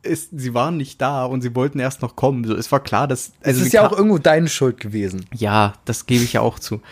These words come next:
Speaker 1: Aber da habe ich ja gesagt, die wussten nicht, dass wir so früh kommen.
Speaker 2: Ja.
Speaker 1: Die wollten, und die haben ja auch wirklich, die haben die Bude am Ende gut hinterlassen, keine
Speaker 2: Ja.
Speaker 1: Frage.
Speaker 2: Aber sie haben sich auch nochmal allein dieser, an dieser, allein dieser Fakt, dass sie reingekommen sind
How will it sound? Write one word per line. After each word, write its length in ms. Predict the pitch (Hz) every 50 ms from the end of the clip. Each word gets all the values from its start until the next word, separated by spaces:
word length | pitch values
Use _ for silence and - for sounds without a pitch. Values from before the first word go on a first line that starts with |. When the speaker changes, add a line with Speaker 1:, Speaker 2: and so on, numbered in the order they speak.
| - - - _ -
Speaker 1:
Aber 140 | 117 113 120
da 80 | 127
habe 120 | 127 123 131
ich 100 | - -
ja 80 | 131
gesagt, 300 | 127 117 123 117 - -
die 80 | 127 117
wussten 300 | 123 151 170 - - 156
nicht, 120 | 151 143
dass 160 | 156 147 - -
wir 60 | 147
so 140 | 135 147 139
früh 260 | - - - 151 143
kommen. 340 | 143 - 135 135 139 135 131
Speaker 2:
Ja. 240 | - 131 127 120 98
Speaker 1:
Die 140 | 92 120 117
wollten, 240 | 127 143 165 160 143 139
und 80 | 120
die 40 | 107
haben 100 | 101 104
ja 60 | 107
auch 120 | - - -
wirklich, 280 | 123 120 - 123 - -
die 100 | - 98
haben 180 | 101 110 131
die 60 | 139
Bude 420 | 120 113 113 110 120 123 123 135 - - _ -
am 120 | 117 104
Ende 300 | - - 104 110 131 147
gut 300 | 135 - 120 107 104 -
hinterlassen, 560 | - 110 113 143 156 170 170 - - 113 113
keine 220 | - - - 98 101
Speaker 2:
Ja. 100 | 113 -
Speaker 1:
Frage. 400 | - - 165 139 123 123 - - - -
Speaker 2:
Aber 140 | - 113 120
sie 140 | 117 123 123
haben 240 | 135 160 165 160 156
sich 160 | 170 160 185
auch 80 | 165 139
nochmal 220 | 175 170 165 156
allein 300 | 143 156 160 165 170 180
dieser, 200 | 185 175 185 180 - - - -
an 100 | - 151
dieser, 260 | 160 180 185 196 190 -
allein 360 | 165 170 180 185 190 190 202
dieser 160 | 202 185 170
Fakt, 300 | - - 202 196 180 -
dass 100 | 170 -
sie 100 | - 143
reingekommen 560 | 135 139 151 170 175 160 147 - 147 127 120
sind 240 | 113 120 131 160